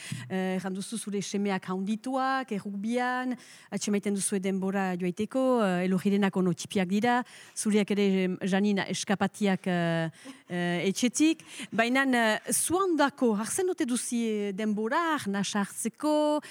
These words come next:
egiteko zuen plazerarentzat gauza batzuk, ala beti egoiten zirezte hor, eh, loturik etxaldeari eta, eta kasu emanez ere diru istorioak, entzun dugu inkesta hortan ere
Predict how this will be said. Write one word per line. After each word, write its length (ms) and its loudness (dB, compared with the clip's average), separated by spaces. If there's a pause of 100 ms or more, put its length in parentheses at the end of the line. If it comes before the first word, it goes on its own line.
(120)
egiteko 440 0
zuen 520 4
plazerarentzat 1080 0 (340)
gauza 400 2
batzuk, 500 -2 (240)
ala 180 4
beti 520 2
egoiten 280 0
zirezte 400 0
hor, 220 0
eh, 280 -6 (960)
loturik 760 -2
etxaldeari 1080 2
eta, 680 0 (340)
eta 200 0
kasu 340 0
emanez 420 0
ere 400 -2
diru 260 -2
istorioak, 520 -4
entzun 240 -6
dugu 200 -4
inkesta 380 -4
hortan 380 0
ere 300 2